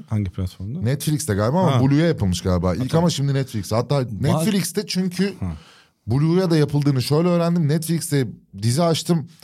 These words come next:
Speaker 2: Başlangıçta kredi gibi böyle şey açılıyor ya, jenerik.
Speaker 1: Evet.
Speaker 2: Blue T V çıktı falan. Ulan dedim yanlış yerde miyiz?
Speaker 1: O,
Speaker 2: Neredeyiz biz
Speaker 1: onların
Speaker 2: falan?
Speaker 1: lisanslarında öyle şeyler oluyor galiba ya.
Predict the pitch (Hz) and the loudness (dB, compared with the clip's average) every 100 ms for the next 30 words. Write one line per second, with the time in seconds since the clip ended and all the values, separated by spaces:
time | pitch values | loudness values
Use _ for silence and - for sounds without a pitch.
0 | - _ _ _ 120 123 147 151 151 143 | -20 _ _ _ -2 0 0 0 0 -2
1 | 160 156 - - _ 127 127 123 - 117 | -2 -2 -6 -20 _ -2 -2 -2 -6 -4
2 | 117 120 113 - 117 117 120 127 85 - | -2 0 -2 -4 -2 -2 -2 -2 -4 -8
3 | - 58 85 98 90 - - 110 98 76 | -18 -10 -4 -2 -2 -8 -8 -4 -4 -6
4 | - _ - 98 170 175 131 95 - 85 | -14 _ -4 2 4 4 2 2 -4 -4
5 | 110 123 107 117 135 113 107 117 120 95 | 0 0 2 2 2 2 2 2 0 2
6 | 90 85 101 131 123 139 113 143 147 180 | 0 0 0 2 2 2 2 0 0 -2
7 | 175 202 214 151 147 175 156 156 139 90 | -2 -4 -2 0 0 0 2 0 2 0
8 | 69 71 67 | 0 -4 -4